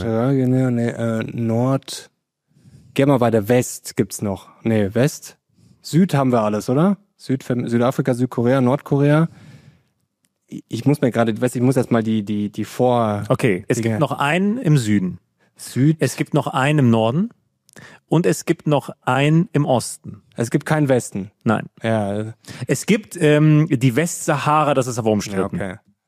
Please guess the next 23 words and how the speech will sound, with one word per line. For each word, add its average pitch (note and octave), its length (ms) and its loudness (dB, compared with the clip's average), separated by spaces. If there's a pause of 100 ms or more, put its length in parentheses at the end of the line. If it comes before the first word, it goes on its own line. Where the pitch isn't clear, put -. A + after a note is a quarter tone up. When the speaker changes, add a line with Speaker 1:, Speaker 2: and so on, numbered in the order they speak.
(220)
Speaker 2:
Das C3 200 -2
nicht, G#2+ 320 -6
das G2 240 -6
zählt G#2 180 0
nicht G#2 120 -6
un-, G2+ 120 -4
zu G#2+ 140 -4
den F#2+ 140 -6
sechs. - 40 -2
Speaker 1:
Osttimor? G3 840 0
Speaker 2:
Richtig, G3+ 540 0
sehr A2+ 220 2
gut. - 380 0 (320)
Sehr A2+ 320 0
gut. E3+ 400 0 (460)
Fehlt F3 260 -2
dir G3+ 80 0
noch F#3 140 0
der C#3 140 2
Norden C3+ 340 2
und F3+ 140 2
der F3+ 100 2
Süden? A2 500 -4